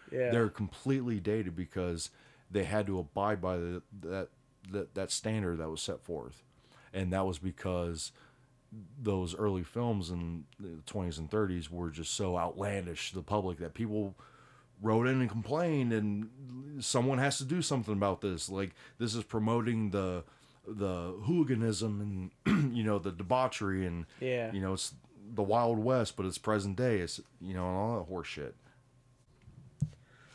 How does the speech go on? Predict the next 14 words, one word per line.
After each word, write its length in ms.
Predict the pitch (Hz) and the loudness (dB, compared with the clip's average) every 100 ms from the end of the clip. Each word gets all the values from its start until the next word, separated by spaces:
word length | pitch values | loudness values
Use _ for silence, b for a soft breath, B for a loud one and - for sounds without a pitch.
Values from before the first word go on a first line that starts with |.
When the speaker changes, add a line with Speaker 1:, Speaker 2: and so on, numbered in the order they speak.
| b b b | b b b
Speaker 1:
Well, 120 | - 135 | 0 0
if 80 | |
you 40 | 131 | 2
think 260 | 196 202 | 4 4
about 320 | 196 160 131 127 | 6 4 6 4
it, 180 | 131 | 4
like, 480 | - 123 120 117 - | 4 4 4 0 -2
uh, 440 | 131 120 120 117 117 - b b b b - - _ _ _ - b b b b - | 0 2 2 2 -2 -6 b b b b -20 -20 _ _ _ -20 b b b b 2
Wild 280 | 135 165 | 6 8
West 240 | 156 175 151 | 8 6 4
was 140 | 123 | -2
just 180 | 120 - | -4 -4
kinda 220 | 143 135 | 0 0
like, 300 | 123 117 113 | 0 0 -2